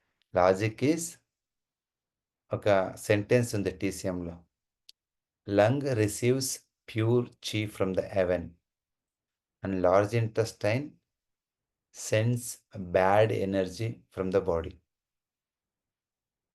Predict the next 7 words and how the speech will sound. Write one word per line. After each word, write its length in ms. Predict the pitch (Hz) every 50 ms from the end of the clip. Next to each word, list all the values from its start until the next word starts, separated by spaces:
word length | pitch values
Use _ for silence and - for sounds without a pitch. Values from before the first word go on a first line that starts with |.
| _ _ _ _ _ _ _ _ _ _ _ _ _ _ _ _ _ _ _ _ _ _ _ _ _ _ _ _ _ _ _ _ _ _ _ _ _ _ _ _ _ _ _ _ _ _ _ _ _ _ -
మీ 180 | 101 107 113 123 131 123
బాడీలో 480 | 110 107 101 104 110 110 113 110 110 113 110
నుంచి, 380 | 107 107 101 95 - - - 110 110
మీ 180 | 107 104 104 104 107 104
మైండ్ 360 | 98 95 98 104 107 107 104 101
నుంచి 380 | 104 101 98 95 - - 110 98 92 90
బ్యాడ్ 360 | 85 98 98 104 110 113